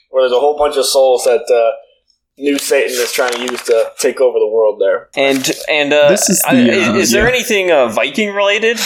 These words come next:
Speaker 2: Perhaps an
Speaker 1: Uh,
Speaker 2: afterlife?
Speaker 1: And, yeah, <laughs> uh, any, any dead warriors go to Valhalla, which was a city that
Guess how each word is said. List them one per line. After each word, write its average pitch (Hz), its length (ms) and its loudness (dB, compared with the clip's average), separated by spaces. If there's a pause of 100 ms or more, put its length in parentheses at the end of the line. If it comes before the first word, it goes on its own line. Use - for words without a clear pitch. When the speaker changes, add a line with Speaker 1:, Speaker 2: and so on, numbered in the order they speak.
(140)
Speaker 2:
Perhaps 147 320 2
an 139 60 0
Speaker 1:
Uh, 135 40 0
Speaker 2:
afterlife? 196 580 0
Speaker 1:
And, 180 400 -2
yeah, - 840 -2
<laughs> 135 40 -10
uh, 135 280 -2
any, 196 220 2 (260)
any 208 260 2
dead 180 280 0
warriors 170 340 2
go 151 180 4
to 143 240 -4
Valhalla, 123 640 2
which 131 140 0
was 127 100 -4
a 123 80 0
city 143 380 0
that 123 140 2